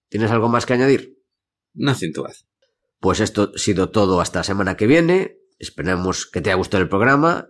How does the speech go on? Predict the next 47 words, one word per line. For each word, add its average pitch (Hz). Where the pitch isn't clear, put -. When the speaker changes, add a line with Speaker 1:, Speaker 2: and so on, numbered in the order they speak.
Speaker 1:
Queremos 90
darte 90
las 82
gracias 92
por 92
estar 90
ahí. 160
Y 160
también 110
te -
agradeceríamos 90
mucho 151
lo 90
de 82
siempre. -
Las -
cinco 104
estrellas 95
en 95
Apple 92
Podcast, 160
el 85
me 90
gusta 92
en 143
iVoox, 147
el 78
like 92
en 82
YouTube, 170
las 135
cinco 101
estrellas 98
en 131
Spotify, 113
ya -
que -
ayudarás 92
a 90
que 90
este 80
podcast 120
siga 104
existiendo 120
y 87
siga 104
creciendo. -